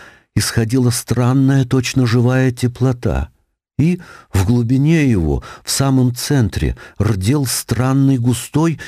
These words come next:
и в зависимости от поворотов около фонаря то бархатно-зелёный, то тёмно-фиолетовый крошечный огонёк. Поверхность его под пальцами давала ощущение, подобное тому, какое даёт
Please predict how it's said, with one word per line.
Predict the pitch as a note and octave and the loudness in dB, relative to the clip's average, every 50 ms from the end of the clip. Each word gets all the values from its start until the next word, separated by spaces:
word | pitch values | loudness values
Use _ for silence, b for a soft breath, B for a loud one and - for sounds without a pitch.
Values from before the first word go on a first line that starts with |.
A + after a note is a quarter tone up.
| B B D#2+ | B B 0
и | A2+ | 0
в | G#2 | 2
зависимости | G2 C3 C3 C3 D#3 C3 A#2+ - A#2 A#2 A2 G2 - - - - G#2+ | 2 0 2 2 0 0 0 0 0 2 2 0 -2 -4 -4 -2 0
от | G#2+ A2+ - - - | 0 0 -2 -2 -4
поворотов | - A2+ A2+ B2+ B2+ C3 C3 G#2+ - F#2 F2 - - - | -2 0 2 2 2 2 0 0 0 -2 -6 -6 -4 -4
около | B2+ A2+ - - G2 G2 F#2 | -4 -4 -2 -2 0 0 0
фонаря | - - G2 F#2 G2 G2+ A2 C#3 D#3+ E3+ E3+ B B B B B B _ | 0 0 0 0 2 2 2 2 0 0 -4 B B B B B B _
то | - B2 | -2 -2
бархатно-зелёный, | G#2+ F#2 G2 C#3+ C3+ A2 - - F#2+ - A2 A2+ G#2 F#2+ G#2 A2+ B2+ D#3 D#3+ C3+ G#2+ F2+ D2+ C#2 | -2 0 -2 -2 -4 -4 -6 -8 -6 -2 0 0 2 2 2 2 2 2 2 2 2 2 0 -2
то | - - G#2+ - | -2 -2 -4 -4
тёмно-фиолетовый | - - - C3+ A#2+ A#2 A2+ G#2 - - A2+ G#2 A2+ B2 C#3 B2+ B2 B2+ A2+ A#2 A2+ | -2 -2 -2 0 2 2 0 0 0 0 0 0 2 2 0 0 0 0 0 0 0
крошечный | A2+ - - A2 B2 C3 B2 A#2 - - - - - A2 A2+ A#2+ A#2 A#2 | -2 -4 -4 -2 0 0 0 -2 -4 -6 -6 -4 0 0 0 2 2 0
огонёк. | A2 B2 B2 B2 B2+ C3+ B2 G2+ E2+ D#2 - - - - _ _ _ _ _ _ _ _ _ _ _ _ _ _ _ | 0 0 0 0 0 2 2 0 0 0 -4 -6 -12 -16 _ _ _ _ _ _ _ _ _ _ _ _ _ _ _
Поверхность | - B2+ B2+ C#3+ F#3+ F#3 - - A#2+ A2+ F#2+ - - - - - | -4 -2 0 0 -2 -2 -2 -2 -2 -2 -2 -4 -8 -10 -6 -2
его | G2 G2 E2 D#2 C#2+ C2 B B B B B B B B | -2 0 0 0 -2 -4 B B B B B B B B
под | - A#2+ B2 - - _ - | -4 -4 -4 -6 -16 _ -6
пальцами | - C#3+ C#3+ B2 - - - E2+ D#2 D2 C2+ B B B B B B B - | -4 -4 -4 -4 -4 -4 -2 0 0 -2 -4 B B B B B B B -4
давала | G#2 G#2 A#2 A#2+ A#2+ A#2+ | -2 0 0 0 2 2
ощущение, | A#2 A2+ - A#2 G#2+ - - B2 A#2 A2 A2 A2 | 0 0 0 -2 -2 0 0 0 2 2 0 0
подобное | A2 A#2+ G#2+ G#2 A#2 A2 G#2 G#2 G#2+ A2 G#2 | 0 -2 -2 0 0 0 0 2 0 0 0
тому, | - A#2 A2 C3 C#3+ B2+ | 0 0 0 0 0 0
какое | B2 G#2+ - - A2 G#2+ G#2+ | -2 -4 -2 0 0 0 0
даёт | G2 F#2 G#2+ G#2+ A2 G2+ F#2+ - | 2 2 0 2 2 0 -2 -4